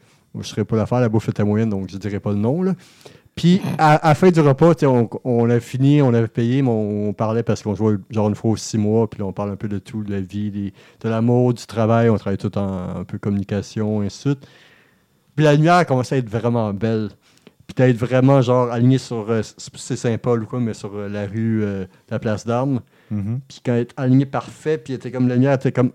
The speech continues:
Speaker 1: horizontale. Puis là, c-, c'est comme, genre, de me dépêcher un peu pour finir la conversation avec le monde, puis m'en aller pas à cause que c'était pas intéressant, mais juste parce que la lumière était parfaite.
Speaker 2: Mhm.
Speaker 1: Puis finalement, euh, j'ai réussi à faire une très belle photo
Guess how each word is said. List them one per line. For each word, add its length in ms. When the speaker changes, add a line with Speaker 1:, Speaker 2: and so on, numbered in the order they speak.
Speaker 1:
horizontale. 840
Puis 100
là, 80
c-, 120
c'est 280
comme, 340
genre, 340
de 140
me 120
dépêcher 360
un 40
peu 140
pour 200
finir 440
la 100
conversation 640
avec 140
le 80
monde, 340
puis 380
m'en 80
aller 240
pas 160
à 60
cause 180
que 60
c'était 200
pas 140
intéressant, 460
mais 140
juste 160
parce 160
que 60
la 60
lumière 200
était 220
parfaite. 540
Speaker 2:
Mhm. 340
Speaker 1:
Puis 80
finalement, 720
euh, 60
j'ai 100
réussi 220
à 60
faire 80
une 140
très 200
belle 160
photo 440